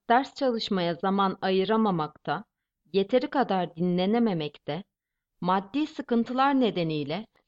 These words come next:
duygusal, zihinsel ve bedensel gelişimleri olumsuz etkilenmektedir.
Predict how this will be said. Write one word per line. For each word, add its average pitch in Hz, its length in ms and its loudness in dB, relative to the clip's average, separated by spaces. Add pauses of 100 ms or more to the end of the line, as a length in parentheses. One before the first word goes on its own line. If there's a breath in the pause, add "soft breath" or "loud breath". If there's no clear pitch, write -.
(160)
duygusal, 196 680 -4 (260)
zihinsel 233 600 0
ve 196 160 0
bedensel 208 680 0
gelişimleri 175 760 -2 (100)
olumsuz 196 460 -2 (120)
etkilenmektedir. 160 1160 -6